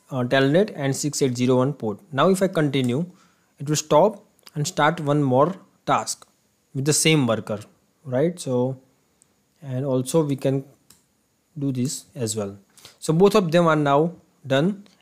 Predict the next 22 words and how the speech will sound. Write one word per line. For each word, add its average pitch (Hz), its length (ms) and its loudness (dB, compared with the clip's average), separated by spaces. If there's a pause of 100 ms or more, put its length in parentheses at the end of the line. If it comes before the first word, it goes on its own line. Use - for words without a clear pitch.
and 143 140 -2
as 160 160 2
you 196 40 -2
can 185 180 4
see, 160 220 0
six 170 400 -4
eight 165 180 0
zero 147 240 2
one 170 340 -2 (240)
was 131 360 0
available 147 460 4
because 139 380 0
we 131 120 -2
completed 131 480 -4
the 147 80 0
task, 147 440 -2 (400)
and 127 120 -2
because 208 240 4
of 165 220 2
that 127 400 0 (580)
it 135 160 -2
is 170 260 0